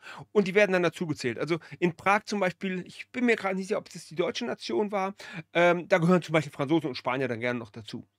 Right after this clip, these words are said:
Also immer mal wieder dabei. Es ist eine sehr grobe Sache, aber es ist typisch, dass man eben in eine dieser vier Nationen einge-,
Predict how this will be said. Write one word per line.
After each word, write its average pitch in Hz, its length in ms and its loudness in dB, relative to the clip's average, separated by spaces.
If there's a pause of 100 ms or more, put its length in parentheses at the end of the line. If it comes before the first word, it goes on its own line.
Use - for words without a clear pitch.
(160)
Also 131 240 -2 (680)
immer 185 200 6
mal 151 160 2
wieder 147 260 2 (320)
dabei. 156 340 2 (440)
Es 175 140 -2
ist - 340 -6 (200)
eine 180 140 0
sehr 180 180 4
grobe 233 240 -6
Sache, 240 200 -2
aber 190 200 -4
es 190 120 -8
ist 208 120 -12
typisch, 294 200 -2
dass 233 120 -8
man 214 140 -2
eben 214 160 -2
in 196 160 -4
eine 202 200 2
dieser 190 180 0
vier 202 160 2
Nationen 175 340 0
einge-, 285 360 0